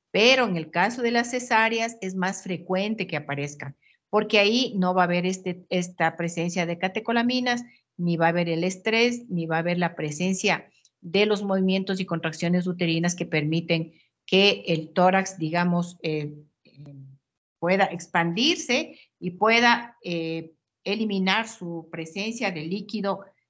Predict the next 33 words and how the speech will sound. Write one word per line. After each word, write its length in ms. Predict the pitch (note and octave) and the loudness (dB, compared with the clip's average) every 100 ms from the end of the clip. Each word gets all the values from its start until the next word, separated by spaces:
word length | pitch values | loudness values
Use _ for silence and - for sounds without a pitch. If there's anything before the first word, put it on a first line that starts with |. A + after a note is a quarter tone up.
| _ | _
eh, 300 | D#3 D3 D3 - _ _ _ _ _ - | -12 -10 -12 -18 _ _ _ _ _ -2
residual, 540 | G#3+ A3 A3 A#3 G3 | -2 0 6 6 4
digamos, 380 | E3 C3 D3 D#3 | -2 -10 -12 -10
líquido 340 | F#3+ A#3 F#3+ | -10 -6 -6
residual 560 | E3 E3+ - F#3 G3+ G3+ | -4 -8 -6 0 2 2
en 140 | D#3+ | -2
esos 260 | D3+ D#3 D#3 | -10 -10 -10
alveolos. 500 | D3 C#3+ A#2+ C#3 _ | -10 -10 -14 -18 _
Eso 200 | E3+ F3 | -16 -12
es 60 | G#3 | -8
lo 100 | G3+ | -6
que 120 | G#3 | -6
provoca 520 | - E3 F3 F3+ D#3 | -6 -4 -2 -4 -6
como 260 | C#3+ C#3 C#3+ | -8 -8 -6
compensación 720 | E3+ F#3 A#3 B3 A#3+ C#4+ C#4+ C#4+ _ _ | -6 -2 -2 -2 -2 0 0 -2 _ _
la 160 | - D3+ | -8 -4
taquimia. 520 | D#3+ - D3 B2 - _ _ _ _ _ _ _ _ - | -4 -2 -4 -4 -6 _ _ _ _ _ _ _ _ -2
Compañero 500 | A#3+ C#4 E4 E4+ - | 2 4 4 4 2
explicó 540 | A#3 - A#3+ B3 - - | -2 -4 -4 0 0 -2
súper 500 | - C4+ E4+ C#4+ A3 | -8 -4 -2 2 2
bien. 380 | E3+ C3 A#2+ _ _ _ | 0 -2 -8 _ _ _
Entonces, 300 | G3 A3 A#3+ | -8 -6 -6
y 160 | G#3 G3 | 2 4
esto 240 | A3+ C4 | 4 0
les 180 | C4+ F3+ | 0 0
debe 220 | D3 D3 | -2 -4
tomar 480 | D3 D3 C#3+ D3 F#3 | -4 -4 0 0 0
también 360 | - E3 C#3+ D3+ | -2 -4 -4 -2
para 160 | F#3 | 0
el 80 | F#3 | 0
examen 380 | F#3+ G3 F#3+ G3 | -2 -2 -2 -2
final, 360 | G3 F#3 F#3 E3+ | -2 0 0 0
guaguas. 400 | A#2+ B2 _ | -6 -10 _